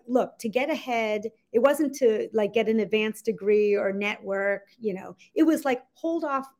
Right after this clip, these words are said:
or don't have children as long, you know, hold off or don't have children." Like, because it is so hard. We make it incredibly hard. And it doesn't actually, that's the funny thing. It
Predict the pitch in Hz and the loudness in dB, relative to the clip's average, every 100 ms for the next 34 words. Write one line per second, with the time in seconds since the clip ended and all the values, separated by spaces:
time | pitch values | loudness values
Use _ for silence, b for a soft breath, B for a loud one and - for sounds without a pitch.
0 | _ - 220 254 247 240 226 - 285 254 | _ -6 0 2 2 -2 -6 -4 0 0
1 | 233 220 202 233 226 - 254 208 - 330 | 0 -4 -4 -4 -4 0 0 0 -2 -2
2 | 311 254 240 - B _ 220 247 240 247 | 0 -2 -4 -10 B _ 0 2 2 -2
3 | 240 - 370 330 226 - 175 b b _ | -6 -6 -4 -2 -2 -4 -10 b b _
4 | _ 269 302 - - _ _ _ _ _ | _ 2 2 2 -10 _ _ _ _ _
5 | _ _ _ - 349 359 330 427 480 - | _ _ _ 2 4 4 6 6 6 4
6 | 247 - 208 202 214 320 294 294 330 320 | 2 2 -4 -8 2 4 4 4 0 -2
7 | 330 - b b _ 285 277 294 269 247 | -6 -8 b b _ -4 -2 -2 -2 0
8 | 196 - 170 - 294 320 311 330 392 - | -2 -4 -12 -8 2 2 2 -4 -4 -8
9 | - 233 349 - 285 370 - 392 359 339 | -8 -10 -10 -8 -4 -4 -4 -8 -4 -4
10 | - 233 - 233 | -2 -4 -2 -2